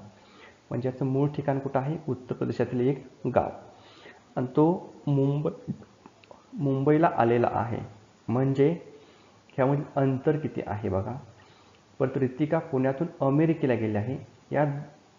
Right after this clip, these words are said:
पुणे आणि अमेरिका यामधील अंतर बघा. अशा एकूण सहा घटना आहेत, त्यातील दोन ठिकाणांचं अंतर बघायचं आणि चढत्या क्रमाने याचा क्रम लावायचा. जर आपण याचा क्रम लावला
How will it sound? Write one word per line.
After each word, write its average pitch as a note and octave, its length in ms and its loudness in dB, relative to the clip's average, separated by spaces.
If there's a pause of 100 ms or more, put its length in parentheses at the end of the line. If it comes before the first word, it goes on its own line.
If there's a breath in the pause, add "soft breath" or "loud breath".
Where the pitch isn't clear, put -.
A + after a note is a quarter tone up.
(120)
पुणे C3+ 260 0
आणि D3+ 160 -2 (100)
अमेरिका B2+ 400 -2
यामधील C3+ 200 -2 (100)
अंतर A#2 300 -2
बघा. A2 240 -4 (760 loud breath)
अशा D3+ 180 -2
एकूण D#3+ 320 0
सहा D#3+ 260 -2
घटना D3 280 0
आहेत, A2+ 200 0 (260)
त्यातील C3 300 -4
दोन D3+ 240 2
ठिकाणांचं D3 440 -2
अंतर D3 420 2
बघायचं G#2 420 0 (600 loud breath)
आणि B2 160 -4 (120)
चढत्या A#2+ 320 0
क्रमाने A2+ 440 -2
याचा A2+ 240 -6
क्रम C3+ 320 0 (280)
लावायचा. F2 420 0 (600 loud breath)
जर C#3+ 160 2
आपण D3 180 0
याचा D3 180 0
क्रम C#3 300 -2
लावला B2 360 0